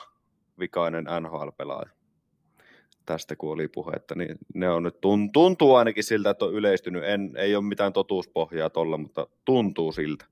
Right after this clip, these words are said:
Kun kuitenkin tästä nyt pystytään niinku luettelemaan niinku Nutivaara, Puljujärvi, Connor Brown, Kane,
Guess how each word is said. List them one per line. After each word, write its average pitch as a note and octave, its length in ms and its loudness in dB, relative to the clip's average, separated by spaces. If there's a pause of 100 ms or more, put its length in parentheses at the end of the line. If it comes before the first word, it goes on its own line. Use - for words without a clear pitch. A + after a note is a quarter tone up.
(920)
Kun - 120 -20
kuitenkin F2+ 420 2
tästä - 280 -2
nyt E2 160 -4
pystytään E2 400 0
niinku E2 180 0
luettelemaan D#2 760 0
niinku D#2 220 -4 (220)
Nutivaara, D#2+ 720 2 (720)
Puljujärvi, D#2+ 720 2
Connor E2 340 2
Brown, D#2 500 2 (2000)
Kane, D#2+ 500 4